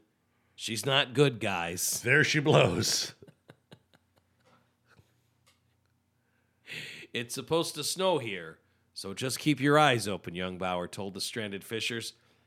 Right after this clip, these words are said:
Speaker 1: "Keep watching. When we come get you, make sure you're ready to go, because we're not waiting. Your gear might have to wait on the other side. It sucks,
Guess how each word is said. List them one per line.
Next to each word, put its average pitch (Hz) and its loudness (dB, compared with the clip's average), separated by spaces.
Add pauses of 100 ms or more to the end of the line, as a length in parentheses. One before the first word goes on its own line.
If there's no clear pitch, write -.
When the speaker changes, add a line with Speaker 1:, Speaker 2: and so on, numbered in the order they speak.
(200)
Speaker 1:
"Keep 160 -2
watching. 123 4 (460)
When 120 -4
we 147 4
come 160 0
get 156 2
you, 101 -8 (260)
make 135 2
sure 156 4
you're 151 4
ready 147 4
to 135 0
go, 117 2 (360)
because 160 4
we're 220 8
not 247 8
waiting. 214 8 (760)
Your 165 4
gear 196 6
might 175 6
have 165 6
to 139 -2 (200)
wait 165 2
on 156 4
the 151 4
other 147 2
side. 110 -2 (320)
It 139 -2
sucks, - 4